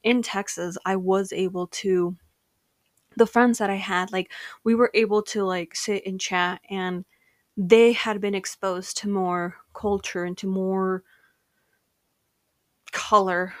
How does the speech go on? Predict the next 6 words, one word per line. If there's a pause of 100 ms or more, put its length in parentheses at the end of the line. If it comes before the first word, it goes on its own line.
(120)
I
will
say, (140)
than, (560)
than
here,